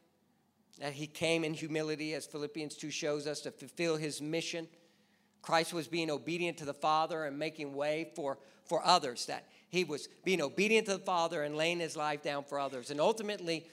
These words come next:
when we talk about serving, we're talking about those two realities. Serving is our obedience to God and our laying our lives down for others.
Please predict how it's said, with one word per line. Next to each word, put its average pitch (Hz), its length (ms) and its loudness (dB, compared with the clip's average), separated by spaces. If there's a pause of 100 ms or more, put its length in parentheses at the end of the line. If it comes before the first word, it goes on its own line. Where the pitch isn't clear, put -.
(140)
when 165 180 0
we 190 100 2
talk 185 300 2
about 160 280 2
serving, 180 640 0
we're 165 140 -2
talking 165 360 -4
about 151 220 -2
those 143 220 -6
two 165 180 -10
realities. 143 800 -4 (1600)
Serving 240 540 4
is 185 140 2
our 156 180 4
obedience 214 480 2
to 202 60 -2
God 175 340 4
and 170 100 -4
our 151 140 0
laying 202 560 0
our 170 200 2
lives 165 420 2
down 156 320 2
for 156 200 -6
others. 143 440 -2